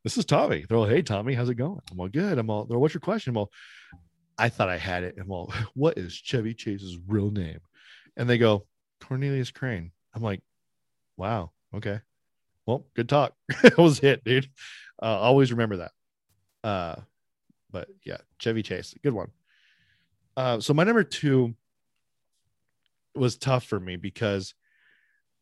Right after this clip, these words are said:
both these guys I like a lot.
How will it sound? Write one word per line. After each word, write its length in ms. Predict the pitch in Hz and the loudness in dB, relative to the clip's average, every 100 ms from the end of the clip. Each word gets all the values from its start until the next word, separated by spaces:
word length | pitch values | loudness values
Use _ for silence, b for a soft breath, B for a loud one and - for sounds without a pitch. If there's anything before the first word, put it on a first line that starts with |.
| - | -14
both 460 | 110 120 151 156 | -2 4 4 2
these 320 | 135 127 117 110 | 0 2 2 2
guys 680 | 107 98 95 92 90 - - _ _ | 2 2 0 -4 -6 -12 -20 _ _
I 100 | 101 | -6
like 320 | 98 95 95 - _ 104 | -4 -4 -6 -10 _ -6
a 80 | 101 | -6
lot. 800 | 90 90 90 87 82 - - | -6 -8 -8 -8 -12 -14 -18